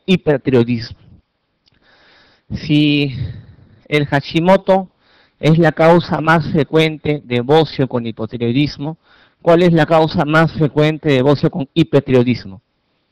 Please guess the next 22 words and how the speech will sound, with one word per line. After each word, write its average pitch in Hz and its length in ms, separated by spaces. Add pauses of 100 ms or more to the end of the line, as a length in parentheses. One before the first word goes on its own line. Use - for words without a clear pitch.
(280)
Graves 127 280
basedow. 107 540 (640)
Graves 123 280
basedow. 107 520
En 123 160
ese 156 260
caso, 160 320
la 127 160
glándula 151 420
crece 156 460 (400)
por 117 260
autoanticuerpos 170 1160
estimulantes 147 960
de 147 80
los 123 180
receptores, 110 680 (680)
que 135 100
hacen 131 220
que 120 80
la 107 80
glándula 110 320
crezca. - 340